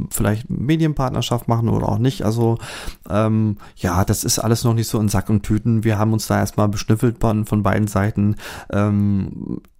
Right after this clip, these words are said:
ich mach da jetzt einfach mal ein bisschen Werbung für die Jungs, ähm, weil ich es eine total tolle Idee finde und, äh, vor allen Dingen, was ich ganz wichtig finde, äh, das Miteinander, wie die da umgehen, ne? Also das, das Herzliche und dass man auch mal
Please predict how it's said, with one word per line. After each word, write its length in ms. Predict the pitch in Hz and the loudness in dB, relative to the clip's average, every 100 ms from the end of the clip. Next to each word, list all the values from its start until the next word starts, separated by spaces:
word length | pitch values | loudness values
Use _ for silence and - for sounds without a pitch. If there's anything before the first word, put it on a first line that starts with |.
| - 71 80 | -14 -10 -6
ich 240 | 80 - | -4 0
mach 200 | 110 - | 0 2
da 100 | 120 | 0
jetzt 240 | 107 - | 0 0
einfach 260 | 110 104 107 | 0 0 0
mal 280 | 107 101 101 | 0 2 0
ein 100 | 104 | 0
bisschen 540 | 113 - 107 101 95 | -2 0 0 0 0
Werbung 360 | 98 110 147 127 | 0 2 2 0
für 160 | - | 0
die 120 | 117 113 | 0 2
Jungs, 420 | 117 123 120 - - - - - - | 2 0 -4 -8 -12 -12 -14 -16 -4
ähm, 520 | 113 110 113 113 110 - - - | 0 2 2 0 -2 -6 -20 -4
weil 240 | 107 113 - | 0 0 0
ich 140 | 127 | -2
es 260 | - 117 123 | -4 -4 0
eine 180 | 117 - | 0 2
total 460 | 120 - 107 107 | 0 2 2 0
tolle 300 | - 110 117 | 0 0 0
Idee 260 | 117 110 110 | 0 0 0
finde 320 | - 110 110 | 0 0 2
und, 240 | 110 104 | 0 0
äh, 140 | - 104 | -2 -2
vor 180 | - 101 | 0 0
allen 100 | 110 | 2
Dingen, 220 | 113 113 - - | 0 -2 -8 0
was 160 | 123 - | 0 2
ich 80 | |
ganz 160 | 135 127 | 2 2
wichtig 280 | 143 143 127 | 0 -2 -2
finde, 380 | 139 131 131 - | 0 2 0 -2
äh, 100 | 123 | -2
das 220 | 123 - | -2 2
Miteinander, 600 | 160 131 120 98 101 110 | 2 2 2 2 0 -2
wie 80 | 101 | -2
die 120 | 104 | -2
da 120 | 98 | -2
umgehen, 640 | - 101 98 95 92 90 90 | 0 0 0 0 0 0 0
ne? 200 | 123 - | 0 0
Also 260 | 107 101 | 0 0
das, 220 | 98 104 - | 0 -2 0
das 220 | 101 - | 0 2
Herzliche 520 | 110 - 104 - 101 | 0 0 -4 0 2
und 220 | 101 104 - - - | 2 0 -4 -14 -6
dass 160 | 101 - | -2 0
man 160 | 110 | 2
auch 160 | 92 - | 0 0
mal 300 | 107 104 | 0 2